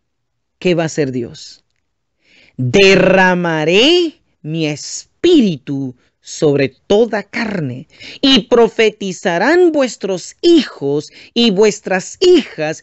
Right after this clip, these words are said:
y vuestros viejos soñarán sueños, y vuestros mancebos verán visiones". Versículo veintinueve. "Y aún también sobre los siervos y sobre las siervas", ¿qué va a hacer Dios?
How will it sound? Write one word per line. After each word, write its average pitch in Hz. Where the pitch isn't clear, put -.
y 233
vuestros 185
viejos 302
soñarán 226
sueños, 175
y 185
vuestros 175
mancebos 240
verán 214
visiones". 285
Versículo 185
veintinueve. 196
"Y 233
aún 370
también 240
sobre 214
los 185
siervos 262
y 175
sobre 175
las 160
siervas", 262
¿qué 220
va 208
a -
hacer 202
Dios? 170